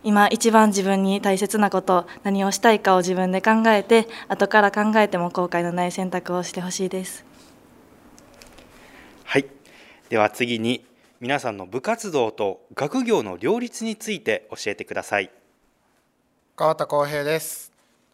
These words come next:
Speaker 3: 部活動はゴールデンウィーク終わってからも、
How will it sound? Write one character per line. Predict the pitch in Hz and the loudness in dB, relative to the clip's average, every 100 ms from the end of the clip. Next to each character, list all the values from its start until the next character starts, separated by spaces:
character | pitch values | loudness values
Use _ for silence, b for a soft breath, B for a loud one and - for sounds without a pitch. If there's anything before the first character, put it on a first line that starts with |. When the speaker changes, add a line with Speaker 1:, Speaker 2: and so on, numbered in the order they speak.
| _ _ | _ _
Speaker 3:
部 | 160 | 0
活 | 196 202 190 | 2 2 0
動 | 190 170 160 | 0 0 2
は | 165 180 156 101 _ _ _ _ - | 4 4 2 -2 _ _ _ _ -12
ゴ | 151 | -10
ー | |
ル | 151 | -6
デ | 156 156 | -8 -6
ン | |
ウ | |
ィ | 156 | -10
ー | |
ク | 135 | -4
終 | 147 | -2
わ | 151 | -2
っ | |
て | 156 | -4
か | 151 | -2
ら | 160 165 | 0 0
も、 | 131 | -2